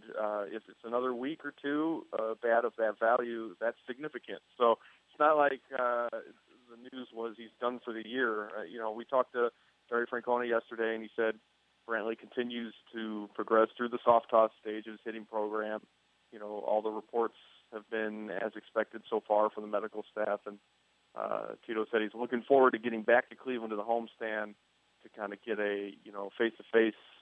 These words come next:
um, meeting with Brantley to see where things stand and see if he's close to advancing to batting practice on the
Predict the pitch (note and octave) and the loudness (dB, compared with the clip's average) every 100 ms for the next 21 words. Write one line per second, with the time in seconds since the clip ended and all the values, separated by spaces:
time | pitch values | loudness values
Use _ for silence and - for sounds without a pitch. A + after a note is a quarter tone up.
0 | _ _ G#2 G2+ G2+ G2 G2+ - _ A#2 | _ _ -10 -6 -6 -6 -12 -20 _ -8
1 | A2 G#2+ G#2 - G#2 F2+ G2+ G2+ - - | -6 -4 -4 0 0 2 -2 -4 -10 -10
2 | G#2 - A2 G#2 - G2 - - A2+ G#2+ | -10 -2 2 2 0 -8 -6 -2 2 4
3 | G2+ - _ _ _ _ A2 G#2 - - | 2 -4 _ _ _ _ -8 -8 -8 -2
4 | G#2+ G#2 - - - A2 G2+ - - A#2 | 2 2 2 -10 -8 -6 -6 -8 4 6
5 | A2 - - A2 G#2 G2+ F#2+ _ _ _ | 6 0 -6 -2 0 -2 -6 _ _ _
6 | - G#2 G#2+ G2+ - G#2 G2+ G2+ G2 F#2+ | -10 -4 0 0 0 -8 -2 -2 0 -2
7 | G2 G2 G2 G2+ G2 | -2 -2 -4 -2 -4